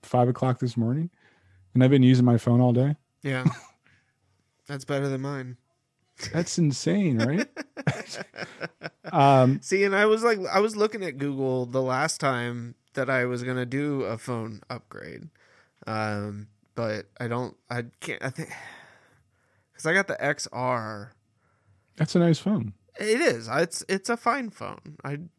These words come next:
Speaker 2: I don't mind it. Um, but yeah, I, I don't know. I've been thinking more and more that I may, I may try that next time
Speaker 1: Yeah.
Speaker 2: and just see. Um,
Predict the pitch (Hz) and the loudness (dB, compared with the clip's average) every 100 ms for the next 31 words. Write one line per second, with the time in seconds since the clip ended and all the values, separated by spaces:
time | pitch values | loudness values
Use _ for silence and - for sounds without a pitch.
0 | - 143 175 190 95 135 131 107 160 _ | -12 -8 -6 -8 -8 -8 -8 -10 -10 _
1 | _ 131 127 123 123 117 131 131 131 _ | _ -8 -6 -6 -6 -8 -12 -16 -20 _
2 | _ _ _ _ _ _ - 127 110 - | _ _ _ _ _ _ -6 -6 -6 -8
3 | 143 143 135 - 156 - 156 143 123 123 | 0 2 2 0 0 2 0 2 2 0
4 | 139 160 156 151 143 135 131 131 123 123 | 0 -4 -4 -4 -4 -6 -4 -6 -6 -6
5 | 123 120 117 120 117 113 135 135 _ _ | -4 -6 -6 -6 -6 -8 -10 -20 _ _
6 | _ _ _ _ _ _ 123 117 110 - | _ _ _ _ _ _ -12 -8 -8 -8
7 | 107 104 110 - - 120 120 - 113 107 | -8 -6 -8 -10 -14 -12 -12 -10 -10 -6
8 | 120 104 110 _ - 117 110 107 - 110 | -4 -4 -8 _ -16 -14 -14 -16 -12 -10
9 | 107 139 _ - 117 110 - - - 139 | -10 -14 _ -16 -14 -12 -12 -12 -14 -18